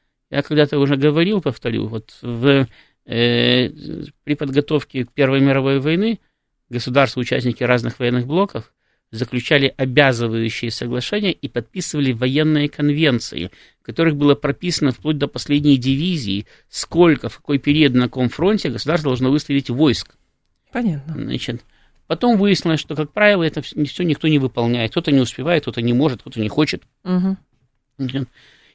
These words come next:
Speaker 1: и выяснилось, что все эти военные конвенции никому не нужны, по большому счету. Государства решают, сколько войск, до какого момента и на каком фронте держать, до тех пор, пока им это выгодно. И с того момента держат, с какого им это выгодно.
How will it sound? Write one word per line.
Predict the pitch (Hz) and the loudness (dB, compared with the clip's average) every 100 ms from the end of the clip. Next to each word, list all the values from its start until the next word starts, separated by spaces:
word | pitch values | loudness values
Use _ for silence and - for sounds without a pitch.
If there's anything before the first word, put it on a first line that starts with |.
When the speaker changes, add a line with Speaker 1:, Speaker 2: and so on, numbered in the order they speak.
| _ _ _ - | _ _ _ -12
Speaker 1:
и | - 156 147 | -2 2 4
выяснилось, | 139 151 208 180 | 2 0 2 2
что | 147 | 0
все | 151 185 | 0 -2
эти | 160 | -2
военные | 151 175 170 | 0 2 4
конвенции | 151 156 160 202 202 - 151 147 135 _ | 2 0 0 0 -2 -4 -2 -2 -2 _
никому | 151 147 165 175 | -2 -2 0 0
не | 170 | 2
нужны, | 147 160 180 | 2 0 -6
по | 104 | -6
большому | 98 - - | -8 -10 -14
счету. | 131 - - - _ _ _ _ | -14 -14 -14 -18 _ _ _ _
Государства | 120 135 143 190 175 156 | -6 -4 0 0 2 2
решают, | 147 - 175 151 | 2 4 4 4
сколько | - - 180 - | 4 2 2 2
войск, | 139 131 120 | 0 2 0
до | 147 | -2
какого | 147 - 165 156 | -2 0 2 4
момента | 143 151 143 127 | 4 4 2 0
и | |
на | 127 | -2
каком | - 143 | 0 -4
фронте | - 139 131 | -2 -4 -4
держать, | 131 147 165 240 - _ _ - | -4 -2 0 -2 -2 _ _ -8
до | 127 | -6
тех | 139 | -6
пор, | - 202 | -6 -6
пока | - - 170 | -6 -4 0
им | 165 | 2
это | 165 151 | 2 0
выгодно. | 127 156 120 110 - 113 _ _ _ _ - | 2 2 2 -2 -8 -18 _ _ _ _ -6
И | 151 | -6
с | - | 0
того | 156 196 | 0 2
момента | 196 160 143 127 | 4 4 2 0
держат, | 120 117 | 0 -2
с | |
какого | - 156 160 127 | -4 -6 0 2
им | 120 | 2
это | 113 110 | 2 -2
выгодно. | 107 113 101 92 90 | -2 -2 -4 -8 -8